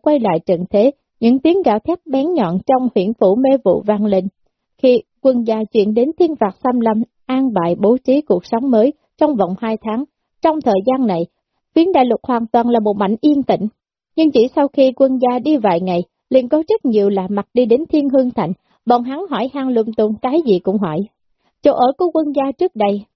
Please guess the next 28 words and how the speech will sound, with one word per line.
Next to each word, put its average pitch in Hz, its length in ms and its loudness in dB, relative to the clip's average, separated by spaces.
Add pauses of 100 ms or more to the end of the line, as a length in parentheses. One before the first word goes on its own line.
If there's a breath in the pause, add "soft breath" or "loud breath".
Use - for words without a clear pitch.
(540)
khi 285 180 2
lúc 349 240 0
trời 202 180 2
tối 240 280 0
đều 220 200 2
có 277 220 -2
người 196 220 0
tiến 311 260 -2
vào 185 180 2
xem 220 320 -2
xét, 320 160 0 (240)
nhất 349 260 0
là 208 140 0 (400)
khu 277 220 2
tiểu 233 340 0
viện, 185 240 0 (380)
nghỉ 233 180 4
ngơi 262 260 2
của 277 140 -4
Quân 294 220 0
Mạc 185 240 -2
Tà, 165 240 -6 (120)
lại 214 140 2
càng 220 200 -4
nhiều 214 260 2
người, 190 280 2 (320)
thần 220 220 0
bí 247 180 4